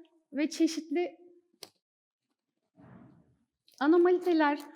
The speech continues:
ve çeşitli eksikliklerle dünyaya geliyorum. Kaval kemiklerim eksik, parmaklarım eksik. Yaşıtlarımdan daha kısayım. Ender görülen bir vaka.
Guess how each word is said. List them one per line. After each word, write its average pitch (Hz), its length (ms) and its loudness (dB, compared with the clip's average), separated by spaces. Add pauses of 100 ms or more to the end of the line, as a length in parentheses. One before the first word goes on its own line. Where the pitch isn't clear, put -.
(440)
ve 277 120 -4
çeşitli 294 380 -2
eksikliklerle 269 840 -4
dünyaya 196 400 -6
geliyorum. 180 460 -14 (380)
Kaval 269 280 -4
kemiklerim 269 540 -4
eksik, 247 480 -12 (300)
parmaklarım 226 600 -6
eksik. - 460 -16 (680)
Yaşıtlarımdan 240 840 -4
daha 247 180 -6
kısayım. 180 460 -14 (4000)
Ender 302 320 4
görülen 214 460 -2
bir 190 60 -10
vaka. 180 380 -14